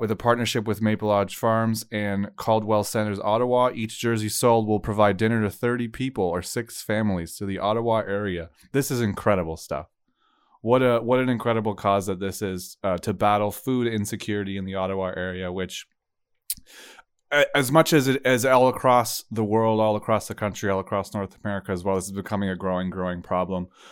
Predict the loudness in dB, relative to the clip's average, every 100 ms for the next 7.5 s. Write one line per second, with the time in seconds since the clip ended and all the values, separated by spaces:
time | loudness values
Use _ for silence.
0 | -20 -8 0 2 2 -2 0 0 0 0
1 | 0 2 -2 -4 -6 -2 0 0 -2 -4
2 | -2 -4 -4 -6 -4 -6 -8 -8 -4 -4
3 | -6 -2 -2 -2 -6 -6 -6 -6 -8 -8
4 | -12 -10 -10 -8 -12 _ _ _ -4 -2
5 | -2 -4 -6 -4 -6 -6 -8 -6 -8 -6
6 | -6 -6 -8 -8 -10 -12 -10 -10 -10 -10
7 | -10 -10 -6 -6